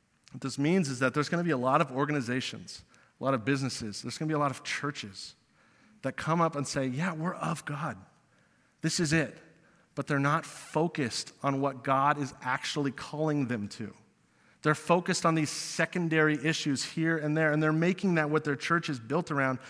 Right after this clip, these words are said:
not built around the gospel and Jesus.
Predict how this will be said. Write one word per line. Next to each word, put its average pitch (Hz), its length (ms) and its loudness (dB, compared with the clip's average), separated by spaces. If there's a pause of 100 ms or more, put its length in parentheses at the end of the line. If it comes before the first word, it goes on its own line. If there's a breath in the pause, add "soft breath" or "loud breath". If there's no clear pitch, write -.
(200 loud breath)
not 151 400 4
built 165 240 0
around 147 220 4
the 135 60 -2
gospel 135 680 0 (240 loud breath)
and 143 160 2
Jesus. 143 640 0